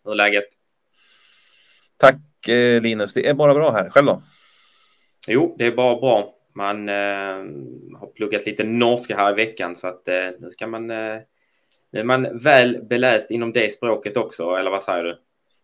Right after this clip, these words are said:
Speaker 2: Ja då, men det är ju även, eh, hästar från Danmark och så där också med, så att det finns lite danska att plugga också.
Speaker 1: En internationell omgång helt enkelt. <laughs> Ehm, det är ju Bjerke som sagt som gäller, det är lite andra regler. Ska,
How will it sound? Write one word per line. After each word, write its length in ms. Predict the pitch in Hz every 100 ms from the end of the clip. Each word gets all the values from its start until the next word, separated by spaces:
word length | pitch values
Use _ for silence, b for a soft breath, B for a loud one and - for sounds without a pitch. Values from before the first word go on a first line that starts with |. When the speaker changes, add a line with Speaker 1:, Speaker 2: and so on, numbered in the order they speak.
| -
Speaker 2:
Ja 200 | 98 110
då, 200 | 101 87
men 120 | 101 98
det 60 |
är 80 | 101
ju 80 | 110
även, 320 | 107 107 110
eh, 840 | 107 110 113 262 240 226 226 220
hästar 260 | 196 190 185
från 140 | 190
Danmark 380 | 123 98 120 127
och 80 | 117
så 60 |
där 120 | 101 92
också 200 | 92 98
med, 180 | 90
så 80 | -
att 140 | 85 _ - _
det 80 | -
finns 320 | 104 117 - 185 151 _ _ _ _ _
lite 200 | - 160
danska 320 | 147 107 95
att 80 | 120
plugga 200 | 127 110
också. 240 | 98 - - _ _ _ _ _
Speaker 1:
En 120 | 98
internationell 640 | 98 - 95 92 117 104 85
omgång 340 | 95 85 82
helt 240 | 80 78 80
enkelt. 280 | 78 - -
<laughs> 60 | - - - - _ _ _ _ B B B B B B B -
Ehm, 840 | 113 117 117 117 117 120 117 - 131
det 60 |
är 40 | 147
ju 120 | 131
Bjerke 400 | 135 147 151 135
som 160 | 135 123
sagt 240 | 123 123
som 120 | 131
gäller, 360 | 127 120 110 110
det 80 | 117
är 40 |
lite 400 | 117 127 127 113
andra 260 | 120 113 110
regler. 500 | 104 90 92 90 71
Ska, 180 | -